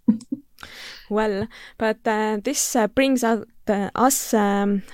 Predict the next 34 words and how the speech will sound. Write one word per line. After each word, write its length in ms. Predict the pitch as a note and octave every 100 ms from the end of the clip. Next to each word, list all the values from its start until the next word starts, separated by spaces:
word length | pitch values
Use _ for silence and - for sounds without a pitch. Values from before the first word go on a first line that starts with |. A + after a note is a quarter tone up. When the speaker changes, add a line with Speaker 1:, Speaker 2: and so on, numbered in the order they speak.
| -
Speaker 2:
to 80 | A3
the 100 | A#3+
end 200 | C#4 D#4+
of 100 | A#3
the 60 | G3+
podcast. 680 | - C#4+ - F#4 F#4 - - - -
So, 340 | - A3+ G#3+ G#3+
uh, 140 | A2 -
in 160 | G#3+ A3+
a 20 |
couple 240 | C#4 C4
of 80 | A3+
minutes, 360 | A3+ B3 A#3+ -
you 80 | G#3
can 280 | G#3+ G3+
celebrate 600 | F#3+ D#4 D4+ G#3+ G#3 G3+
that, 160 | - F#3+ -
uh, 320 | F#3+ F#3+ F#3+ G3 - F4+ C4
you 100 | A3+
have, 200 | A#3 G#3+
uh, 500 | G#3+ G3+ G3 G3 G3 - - - -
successfully, 880 | A3 A#3 A3 D#4 - - G#3+ G#3 G3+
um, 320 | G3 G3 G3
finished 460 | G3+ - D4 C#4 -
this 160 | G#3+
hard 280 | - C4+ B3
work. 380 | A3 C4 F#4 - - -
So, 400 | - A3 G#3 G#3
uh, 240 | G3+ G3+
thank 260 | B3 C#4+ -
you, 100 | B3+
Anna, 320 | B3 D4+ F4+ - -
for 220 | - A#3+
joining. 420 | A#3+ B3 C#4+ G4